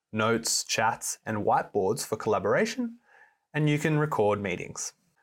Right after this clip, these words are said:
So what are some of the standout features? Customizable interface with configurable pods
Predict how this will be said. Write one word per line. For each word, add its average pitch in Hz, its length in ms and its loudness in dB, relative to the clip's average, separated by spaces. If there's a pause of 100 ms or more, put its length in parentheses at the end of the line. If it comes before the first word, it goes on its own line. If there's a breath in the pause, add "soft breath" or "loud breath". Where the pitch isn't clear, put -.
(120)
So - 140 0
what 175 120 4
are 214 40 4
some 165 220 2
of 143 140 0
the 147 80 2
standout 101 540 0
features? - 640 -4 (640 soft breath)
Customizable 143 720 2
interface 151 760 0 (100)
with 120 140 -4
configurable 113 680 0
pods 226 540 0